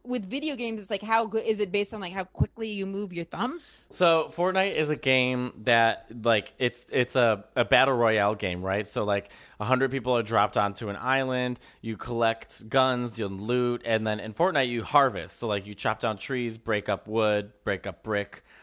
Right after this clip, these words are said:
Speaker 2: metal, so you can collect those materials. Then you
Speaker 1: Right.
Speaker 2: can build with them. So what you, you, you can build stairs if you need to, build a wall if you need to. Well,
Speaker 1: Is there, like, music pumping where this is happening?
Speaker 2: No, it's, like, just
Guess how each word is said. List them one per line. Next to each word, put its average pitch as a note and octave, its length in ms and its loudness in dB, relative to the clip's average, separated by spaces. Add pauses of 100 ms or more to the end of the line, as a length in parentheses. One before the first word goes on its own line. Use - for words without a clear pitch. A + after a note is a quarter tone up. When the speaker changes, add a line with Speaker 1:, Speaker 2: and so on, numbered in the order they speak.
(140)
Speaker 2:
metal, G2+ 420 0
so - 140 -8
you G#2 180 -4
can G2+ 200 -12
collect G#2+ 640 -4 (360)
those G2 320 -4
materials. A2+ 600 -6 (380)
Then B2+ 180 4
you C3+ 60 2
Speaker 1:
Right. E3 160 2
Speaker 2:
can A2 80 -4
build C#3 340 4
with G#2 160 -8
them. - 300 -10 (680)
So C3 340 4
what B2+ 280 2
you, B2 240 -4
you, C3+ 240 -2
you A#2+ 80 0
can C3 160 -2
build A2+ 220 0
stairs C#3 460 2
if C3+ 120 -6
you C3+ 80 -4
need C3 240 -2
to, C3 220 0
build A#2 180 -2
a G2+ 60 -2
wall B2+ 420 2
if C3 140 -8
you C3 80 -6
need C3 260 -6
to. B2+ 440 -4 (520)
Well, A#2 300 2
Speaker 1:
Is G#3+ 120 0
there, - 80 -12 (100)
like, A3+ 100 -10
music G3 560 2
pumping G#3 380 -2
where G3 100 0
this F3+ 160 -2
is F3+ 100 -8
happening? G3+ 560 -4
Speaker 2:
No, G#2 280 -2
it's, - 160 -12
like, F#2+ 160 -4
just - 320 -10